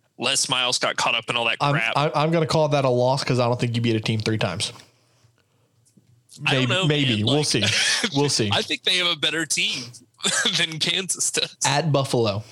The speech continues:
Speaker 1: I, I don't know anything about Buffalo, to be totally honest with you, so I'm just gonna say that's a win by default.
Speaker 2: UMass.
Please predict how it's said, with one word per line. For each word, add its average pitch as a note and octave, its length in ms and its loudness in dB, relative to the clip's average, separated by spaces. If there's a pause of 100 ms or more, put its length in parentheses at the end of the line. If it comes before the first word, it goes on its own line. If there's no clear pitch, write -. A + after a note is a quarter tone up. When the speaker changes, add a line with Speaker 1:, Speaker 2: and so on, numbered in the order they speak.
(1600)
Speaker 1:
I, C3 80 -4 (140)
I D3+ 100 0
don't E3+ 160 0
know C#3+ 140 0
anything C3+ 340 -2
about A#2+ 240 -2
Buffalo, A#2 380 -2
to A2+ 80 -6
be A2 120 -2
totally G#2+ 400 -2
honest G#2 300 -4
with A2+ 100 -6
you, G#2+ 60 -2
so A2 180 0
I'm A2 140 -2
just - 160 -4
gonna A2 140 -4
say A2 200 0
that's G#2+ 200 -4
a A2 40 -16
win G#2 180 -8
by G#2 80 -2
default. A2 400 -4 (260)
Speaker 2:
UMass. B2 680 0